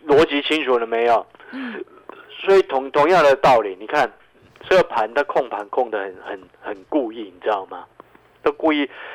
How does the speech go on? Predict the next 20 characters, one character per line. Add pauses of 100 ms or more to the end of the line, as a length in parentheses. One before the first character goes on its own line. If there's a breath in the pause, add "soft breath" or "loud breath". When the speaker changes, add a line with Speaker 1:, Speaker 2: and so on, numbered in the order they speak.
(120 loud breath)
Speaker 1:
你
看
在
上
个
礼
拜
他
就
去
拉
一
些 (1040)
中
小
型
股，
对
不
对？